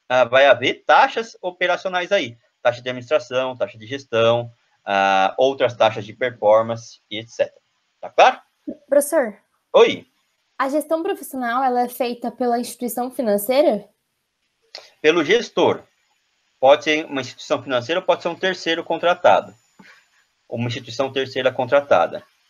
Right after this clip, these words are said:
Speaker 2: Certo.
Speaker 1: Então,
Speaker 2: Obrigada.
Speaker 1: o administrador e tem a figura do gestor. Pode ser a mesma, pode ser o mesmo cara? Pode. Esse, o administrador pode, é, terceirizar pra um gestor a administração da carteira? Pode também.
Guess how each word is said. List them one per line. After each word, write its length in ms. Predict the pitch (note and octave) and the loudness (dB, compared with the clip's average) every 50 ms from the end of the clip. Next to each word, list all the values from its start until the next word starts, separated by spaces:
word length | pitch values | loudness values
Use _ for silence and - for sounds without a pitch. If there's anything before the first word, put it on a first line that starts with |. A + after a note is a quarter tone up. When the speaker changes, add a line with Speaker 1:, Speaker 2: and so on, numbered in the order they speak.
| _ _ | _ _
Speaker 2:
Certo. 460 | - - A3+ G#3 G3 G3+ G3+ - - _ _ _ _ _ _ | -6 -2 0 0 0 0 -4 -14 -20 _ _ _ _ _ _
Speaker 1:
Então, 120 | - A3 B3 | -6 -2 0
Speaker 2:
Obrigada. 360 | B3 - F#2+ F#2 F#2 G#2+ - _ _ _ - | 2 2 2 0 -4 -10 -18 _ _ _ 2
Speaker 1:
o 60 | A#2+ | 2
administrador 800 | A#2 A#2 A#2 A#2 A2+ A2+ B2 C3+ C3 C3 C#3 C#3 D#3+ G#3 - - - | 2 4 2 -4 -2 0 2 2 2 2 2 0 0 0 -2 -6 -14
e 60 | A#2+ | -10
tem 140 | A#2+ C#3 C3 | -8 -6 -6
a 80 | B2+ | -6
figura 340 | B2 C3+ B2 C3 C3+ C3 A#2+ | -8 -8 -8 -4 0 0 0
do 240 | A#2 C3 D3+ D3 - - | 0 -2 -4 -4 -8 -12
gestor. 580 | A2+ A2 A#2 C#3 E3 - - - G2+ F2+ E2 - _ _ _ _ _ _ _ | -12 -6 -6 -6 -6 -6 -8 -10 -8 -8 -8 -10 _ _ _ _ _ _ _
Pode 220 | - C#3+ C#3+ - - | 4 6 6 6 4
ser 60 | B2 | 2
a 60 | A2+ | 2
mesma, 420 | A2 G#2+ - A2+ G#2+ - - - - - _ - A#2 - | 2 0 -4 -4 -6 -6 -6 -8 -16 -6 _ -2 0 2
pode 180 | - D3 C3+ - | 4 4 4 4
ser 60 | A#2+ | 0
o 20 | A2 | -6
mesmo 240 | G#2 G2 - G#2 | -8 -8 -8 -6
cara? 280 | G2+ - D3 C3+ G#2 F#2+ | 0 2 4 4 2 0
Pode. 600 | - _ - C3 C3 A#2+ F#2+ - - - - _ _ _ _ _ _ _ _ _ _ _ - | -4 _ 0 4 4 4 4 2 -2 -10 -20 _ _ _ _ _ _ _ _ _ _ _ -14
Esse, 200 | C3 A#2+ A#2 - _ _ | -12 -12 -12 -14 _ _
o 140 | - B2 B2 | 0 2 4
administrador 420 | B2 B2 A#2+ C3 C3+ C3 C#3 B2 | 4 2 0 -4 -4 -4 -4 0
pode, 520 | - C#3+ C3+ C3 B2+ C3+ - B2 A#2 - - - | 2 2 2 2 0 -10 -12 -14 -16 -8 0 4
é, 600 | A#2 A2+ A2 G#2+ G#2 G2+ G2+ G2+ G2 G2 F#2+ F#2+ | 6 6 6 6 6 4 4 4 4 2 0 -2
terceirizar 640 | - A2+ A2+ - A#2 A2 A2 G2+ G#2+ G#2+ G#2+ G#2 | -4 -8 -8 -8 -10 -10 -6 -2 2 2 2 2
pra 100 | - A2+ | 0 -4
um 80 | G#2+ G#2 | -10 -8
gestor 320 | A2 G2+ - - C3 A#2+ | -8 -10 -8 -6 -4 -4
a 40 | G#2+ | -4
administração 420 | G#2 G2+ F#2+ - - G#2+ G2+ G#2+ G#2 | -4 -6 -8 -8 -8 -8 -4 0 0
da 100 | G2+ G2+ | 2 2
carteira? 340 | A2+ A2+ A#2 C#3 B2+ A#2 | 2 0 0 -2 -4 -4
Pode 420 | - _ - A#2 A2 A2 A2+ - - | -4 _ 4 6 6 6 4 0 -6
também. 340 | - B2 A#2+ G#2+ F2 - | -6 -6 -4 -6 -8 -8